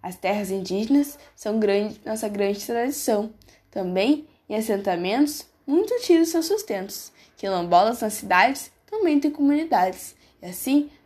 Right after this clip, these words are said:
todos moramos, trabalhamos e estudamos. Meu bairro é assim, está sempre dentro de mim.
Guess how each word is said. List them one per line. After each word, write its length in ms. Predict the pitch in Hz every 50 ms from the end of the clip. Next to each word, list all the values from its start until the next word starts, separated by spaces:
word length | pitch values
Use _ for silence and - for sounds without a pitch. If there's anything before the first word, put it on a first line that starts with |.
| _ _ -
todos 300 | - 208 202 202 208 233
moramos, 600 | 240 262 254 233 196 196 196 208 240 247 - -
trabalhamos 680 | - 208 202 180 185 170 170 180 190 240 262 - -
e 80 | - 311
estudamos. 680 | 294 302 466 480 466 302 226 208 226 233 - - - _ _ - - - -
Meu 120 | 233 233
bairro 400 | 226 226 262 254 285 302 339 415
é 60 | 554
assim, 380 | 539 - - 277 262 269 277 - - _ - -
está 260 | 226 226 - 226 233
sempre 400 | 233 - 285 269 285 277 - - -
dentro 340 | 320 320 381 415 415 415 440
de 380 | 453 440 440 - 587 622 - 320
mim. 180 | 247 240 254